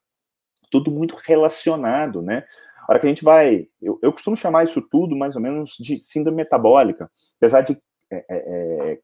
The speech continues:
categoricamente a gente precisar seguir alguns critérios. Se a gente for seguir esses critérios, a gente vai ter ali algo em torno de um quarto a um terço da população com síndrome metabólica, que já é gente pra burro. Mas você tem dados,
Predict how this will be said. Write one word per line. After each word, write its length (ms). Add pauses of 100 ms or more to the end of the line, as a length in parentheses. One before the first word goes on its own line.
categoricamente 1040
a 20
gente 240
precisar 520
seguir 280
alguns 340
critérios. 760
Se 60 (180)
a 40
gente 60
for 100
seguir 220
esses 260
critérios, 680 (260)
a 40
gente 100
vai 100
ter 120
ali 160
algo 440
em 80
torno 500 (320)
de 420 (100)
um 180 (140)
quarto 680
a 60
um 180 (140)
terço 500
da 120
população 800 (280)
com 140
síndrome 300
metabólica, 560
que 120
já 100
é 80
gente 240
pra 100
burro. 400 (640)
Mas 100
você 100
tem 260
dados, 720